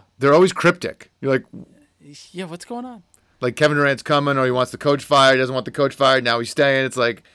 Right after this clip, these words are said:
Speaker 1: what is the, it's just, there's just always news in that league about somebody or something.
Speaker 2: Yeah,
Speaker 1: It's
Speaker 2: I
Speaker 1: crazy.
Speaker 2: Yeah, it's, it is, it's, it's wild.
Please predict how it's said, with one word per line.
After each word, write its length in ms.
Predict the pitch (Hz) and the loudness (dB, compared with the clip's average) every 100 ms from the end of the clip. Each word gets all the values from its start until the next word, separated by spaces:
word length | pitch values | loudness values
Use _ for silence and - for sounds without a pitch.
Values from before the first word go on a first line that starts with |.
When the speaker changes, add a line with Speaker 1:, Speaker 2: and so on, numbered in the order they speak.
| _ _ _ - | _ _ _ -2
Speaker 1:
what 200 | 233 - | 0 0
is 140 | 156 | -6
the, 200 | - 151 | -4 -6
it's 80 | 147 | -4
just, 200 | 170 170 | -6 -4
there's 120 | 156 147 | -2 0
just 180 | 165 - | -2 -2
always 480 | 175 170 190 196 139 | 2 4 4 2 -2
news 580 | 131 135 135 135 131 110 | -4 0 2 2 0 -4
in 140 | 120 | -6
that 240 | 113 101 107 | -2 -4 -4
league 400 | 107 117 147 143 | -4 -4 -4 -2
about 380 | 113 110 101 | 0 0 0
somebody 720 | - - 127 131 123 123 123 | -4 -4 -2 0 -2 0 -2
or 160 | 127 101 | -4 -8
something. 600 | 95 - 101 87 78 92 _ _ | -8 -6 -6 -8 -16 -16 _ _
Speaker 2:
Yeah, 300 | 123 127 110 | -12 -10 -10
Speaker 1:
It's 100 | 107 | -12
Speaker 2:
I 40 | 117 | -2
Speaker 1:
crazy. 360 | 156 135 - - _ _ _ _ 139 | 0 0 -4 -18 _ _ _ _ -8
Speaker 2:
Yeah, 140 | 139 | -6
it's, 440 | 123 110 107 - _ | -6 -10 -14 -20 _
it 120 | 127 120 | -16 -14
is, 200 | 120 117 | -16 _
it's, 340 | 123 _ _ _ | -20 _ _ _
it's 120 | 107 | -20
wild. 460 | 107 120 117 87 | -6 -4 -4 -8